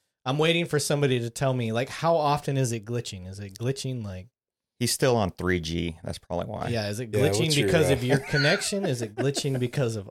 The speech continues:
Speaker 1: us? I, um,
Speaker 3: Do you have fiber?
Speaker 1: Yeah, I have
Speaker 3: Okay.
Speaker 1: fiber. So this is not wireless. This is all fiber.
Speaker 2: I eat a lot of fiber every day.
Speaker 1: Ruben says,
Speaker 2: Good
Speaker 1: "It's
Speaker 2: for
Speaker 1: not
Speaker 2: you.
Speaker 1: bad. Just keep going."
Speaker 2: Okay.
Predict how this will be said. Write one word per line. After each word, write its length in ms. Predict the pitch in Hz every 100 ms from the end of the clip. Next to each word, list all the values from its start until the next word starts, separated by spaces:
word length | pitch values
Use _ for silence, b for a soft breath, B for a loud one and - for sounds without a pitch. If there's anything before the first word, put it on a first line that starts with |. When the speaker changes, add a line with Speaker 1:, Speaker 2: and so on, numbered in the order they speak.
| -
Speaker 1:
us? 480 | 131 196 - - -
I, 360 | 113 104 98 -
um, 300 | 110 104 104 _ _ _ _ _ _ _
Speaker 3:
Do 100 | 90
you 100 | 82
have 160 | 92 90
fiber? 440 | - 92 85 69 69 _ _ _ -
Speaker 1:
Yeah, 180 | 156 - -
I 60 |
have 80 | 147
Speaker 3:
Okay. 80 | 147
Speaker 1:
fiber. 380 | 135 147 92 98
So 440 | - - 107 101 117 120
this 180 | 131 139
is 140 | 127
not 280 | 120 123 113
wireless. 480 | 123 131 101 104 -
This 220 | 113 -
is 160 | 110 107
all 220 | 120 123
fiber. 440 | - 127 117 101 - _ _ _ _ _
Speaker 2:
I 60 | -
eat 180 | 101 87
a 60 |
lot 160 | 87 87
of 60 | 85
fiber 300 | 73 71 57
every 180 | 64 53
day. 160 | 50 98 - _ 139
Speaker 1:
Ruben 280 | 156 139
says, 220 | - 120 135
Speaker 2:
Good 80 |
Speaker 1:
"It's 100 | 135
Speaker 2:
for 60 | -
Speaker 1:
not 120 | 123
Speaker 2:
you. 40 | 101
Speaker 1:
bad. 240 | 120 143
Just 160 | 143 -
keep 180 | 190 190
going." 240 | 180 95 - _ -
Speaker 2:
Okay. 180 | 113